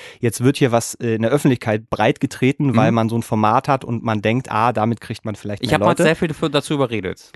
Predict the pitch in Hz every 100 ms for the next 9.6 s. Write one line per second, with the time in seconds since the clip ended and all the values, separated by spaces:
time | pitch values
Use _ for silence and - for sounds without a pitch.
0 | - 110 110 127 160 139 139 120 131 175
1 | 190 127 131 131 123 123 180 - - _
2 | _ _ - 147 - 156 147 147 160 147
3 | 135 156 - 160 156 151 151 143 147 143
4 | 139 - 123 104 95 90 - 92 101 92
5 | 101 151 - - - 339 311 359 320 -
6 | - - 120 95 87 - - - 190 -
7 | - 160 - 156 _ _ - - _ -
8 | - - - _ - 269 160 - 139 -
9 | - - - 156 156